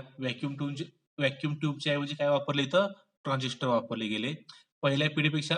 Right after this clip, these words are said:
अधिक विश्वासार्ह होते. पहिल्या पिढीपेक्षा आकाराने लहान होते, कमी श-, उष्णता निर्माण करत होते. पहिल्या पिढीपेक्षा कमी वीज वापर, वा-, यूज लागत होता. पूर्वीच्या संगणकापेक्षा अतिवेगवान होते आणि याला एसी ची आवश्यकता लागत होती.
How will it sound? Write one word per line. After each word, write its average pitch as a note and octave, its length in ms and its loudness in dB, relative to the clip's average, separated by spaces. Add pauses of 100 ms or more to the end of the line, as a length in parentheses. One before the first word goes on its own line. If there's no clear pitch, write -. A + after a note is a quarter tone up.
(120)
अधिक D#3+ 280 2 (520)
विश्वासार्ह D3 680 0
होते. C3+ 560 -2 (260)
पहिल्या D3 260 4
पिढीपेक्षा D3 420 0
आकाराने C#3+ 400 2
लहान C#3 200 4
होते, C#3 540 -2 (180)
कमी D3+ 260 4
श-, - 180 -8
उष्णता D#3 400 0
निर्माण C#3+ 300 0
करत C3+ 200 -2
होते. C3 360 -2 (320)
पहिल्या D3+ 300 4
पिढीपेक्षा D3+ 380 0
कमी D3+ 300 0
वीज D#3 200 2
वापर, C#3+ 280 4 (260)
वा-, C#3 340 4
यूज C#3+ 280 0
लागत C3+ 340 0
होता. B2+ 300 0 (420)
पूर्वीच्या D3 320 2
संगणकापेक्षा D3+ 560 0 (300)
अतिवेगवान D3 560 2
होते C#3 640 -4
आणि C3 200 0
याला C#3 200 6
एसी D3 360 0
ची C#3+ 140 -4
आवश्यकता B2+ 540 0 (560)
लागत C#3 360 -2
होती. G#2+ 360 -12